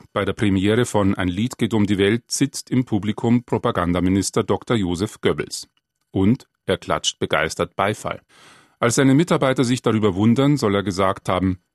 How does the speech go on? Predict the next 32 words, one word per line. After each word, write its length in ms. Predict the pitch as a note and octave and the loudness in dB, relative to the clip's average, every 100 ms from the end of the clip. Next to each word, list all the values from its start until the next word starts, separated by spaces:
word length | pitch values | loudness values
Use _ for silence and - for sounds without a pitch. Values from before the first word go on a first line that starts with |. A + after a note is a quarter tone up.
| _ | _
„Meine 200 | D#2+ D#2 | -6 -4
Herren, 420 | F2+ A2+ D3 C#3+ _ - | -2 2 0 -2 _ -4
das 260 | G#2+ - | -4 -4
ist 340 | - A2 - - | -4 -4 -4 -4
allerbeste 480 | F#2+ F2+ F#2 - | -2 -2 -2 -4
Propaganda. 680 | G#2+ G2 F#2+ F2+ D2 D2 C2 _ _ | -4 -4 -4 -2 -2 -4 -6 _ _
Solche 440 | - - F#2+ B2 C#3 | -12 -6 -4 -2 -2
Filme 400 | - A#2 A2 A2 - | 2 2 2 0 -2
müssen 320 | G2+ - G#2+ | -2 -2 -2
wir 160 | A2 | 0
auch 180 | D#2 - | -2 -4
machen.“ 280 | D#2 - - _ _ _ - - _ _ | -8 -8 -14 _ _ _ -20 -20 _ _
Und 360 | - G#2+ F#2 F2 | 0 2 2 0
weil 240 | F2+ F#2+ | 0 2
Goebbels 340 | A#2 A#2 G2+ | 0 0 -2
ein 160 | F2 F#2+ | -2 -2
großer 380 | A2 B2 B2+ A2+ | 0 0 0 -2
Fan 340 | - A2+ A#2+ | -2 0 0
des 160 | G2+ - | 0 -2
kleinen 320 | G2+ F#2 G2 | -2 0 0
Schmidt 320 | - G#2+ A2 | 0 -2 -2
ist, 300 | C3+ C3+ - | -4 -4 -4
macht 340 | G#2 F#2+ - B2 | -2 -2 -2 -4
er 100 | A2+ | -2
ihm 200 | A#2+ A#2+ | -2 -2
ein 120 | G#2+ | -4
verlockendes 580 | G#2+ F2+ E2 A2+ A#2 - | -2 -2 -2 -4 -6 -4
Angebot. 600 | G#2+ G2+ - C#2+ - - _ _ _ _ | -2 -2 -4 -10 -12 -20 _ _ _ _
Er 120 | G2+ | -4
könne 360 | - F2+ E2+ - | 0 0 -2 -2
Ehrenarier 800 | G#2+ G#2+ F#2+ F2 D#2 E2 F2+ F2+ | -2 0 0 0 -2 -2 -4 -2
werden 320 | G#2+ A#2 | 0 0